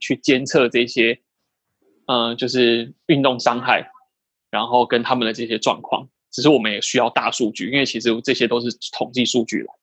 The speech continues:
所以未来我也会，呃，假如台湾有这个环境，或者是哪边有环境的话，我也很，很想要去做这个。对，那，嗯，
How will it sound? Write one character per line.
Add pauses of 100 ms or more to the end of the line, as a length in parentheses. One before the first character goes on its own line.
(640)
所
以
未
来
我
也
会， (320)
呃，
假
如
台
湾 (200)
有
这
个
环
境， (840)
或
者
是
哪
边
有
环
境
的
话，
我
也
很，
很
想
要
去
做
这
个。 (760)
对， (580)
那， (680)
嗯，